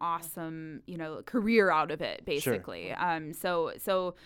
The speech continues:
Speaker 1: we're, we're excited to, you know, kinda go down that path and meet the people that could potentially do this in their,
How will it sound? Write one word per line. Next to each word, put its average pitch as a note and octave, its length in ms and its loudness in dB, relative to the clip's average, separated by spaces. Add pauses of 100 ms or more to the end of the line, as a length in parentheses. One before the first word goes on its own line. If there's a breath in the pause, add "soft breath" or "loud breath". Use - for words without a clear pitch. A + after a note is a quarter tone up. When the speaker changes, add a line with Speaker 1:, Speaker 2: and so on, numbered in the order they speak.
(260 loud breath)
Speaker 1:
we're, A3 180 4
we're B3 160 6
excited C#4 600 -2
to, G#3+ 500 -2
you G3+ 100 -8
know, F#3 140 -6
kinda G3 200 -8
go F#3 140 -2
down F3+ 160 -2
that E3+ 180 -6
path F3 380 -8
and F#3 140 -4
meet F3+ 200 -8
the F#3+ 60 -8
people G3+ 540 -8
that F#3+ 240 -4
could F#3 120 -14
potentially F3+ 560 -12
do E3+ 220 -10
this F#3 300 -10
in F3 100 -8
their, E3 340 -12